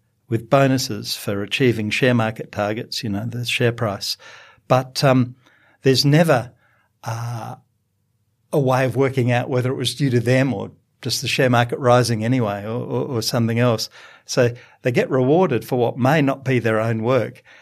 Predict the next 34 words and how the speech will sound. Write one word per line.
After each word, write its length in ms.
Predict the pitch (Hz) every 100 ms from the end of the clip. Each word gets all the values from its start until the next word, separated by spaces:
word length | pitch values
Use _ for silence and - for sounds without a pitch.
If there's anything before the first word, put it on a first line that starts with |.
| - 135
And 160 | 127
now 200 | 175 202
in 120 | 123
times 340 | - 156 147 120
are 60 |
difficult, 500 | 120 175 233 139 - - - -
they 100 | 143
get 160 | 127 160
rewarded 560 | 147 131 185 165 127 -
for 80 |
the 140 | 123 127
difficulty 760 | 196 262 233 170 139 104 92 - 123
of 320 | 120 120 -
managing, 720 | 127 151 196 147 156 101 107 139
um, 480 | 117 104 110 - - -
uh, 320 | 117 113 123 -
outside, 680 | 113 123 - 107 104 104 -
um, 480 | 135 113 104 117 - -
circumstances. 960 | - 117 120 120 - 110 120 127 117 - - - - 143
If 120 | 165
you 60 |
look 200 | 151 156
at 60 | 120
Australia's 540 | 117 - 123 117 107
universities, 760 | 123 107 110 127 - 151 214 - - _ -
nearly 280 | 113 104 113
every 180 | 147 151
vice-chancellor 800 | 131 123 - 127 147 - 220 - -
has 160 | 131 -
taken, 500 | 120 117 107 107 -
uh, 280 | 120 139 123
a 60 |
salary 420 | - 123 113 104
cut. 400 | - - 190 -